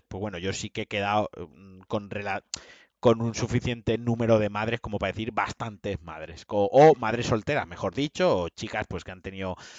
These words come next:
tienen un crío de dos años, de seis años, incluso de quince años, o sea, cosas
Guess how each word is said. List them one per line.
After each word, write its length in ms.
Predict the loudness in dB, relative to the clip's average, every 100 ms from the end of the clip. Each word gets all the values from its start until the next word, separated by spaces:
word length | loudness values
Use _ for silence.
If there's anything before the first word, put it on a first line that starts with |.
| -20 -20 -16 -8
tienen 260 | -6 -6
un 200 | -6 -10
crío 300 | -8 0 2
de 80 | 2
dos 220 | 2 2
años, 360 | 0 -2 0 0
de 80 | -2
seis 280 | -4 -2 -2
años, 840 | 0 -2 -2 -2 -2 -4 -8 -18 _ _ _ _ _ _
incluso 400 | -14 -6 -2 0
de 100 | -2
quince 480 | -4 -10 -4 -2 0
años, 540 | 0 0 0 -2 -4
o 40 | -8
sea, 280 | -12 -12 -10
cosas 240 | -12 -10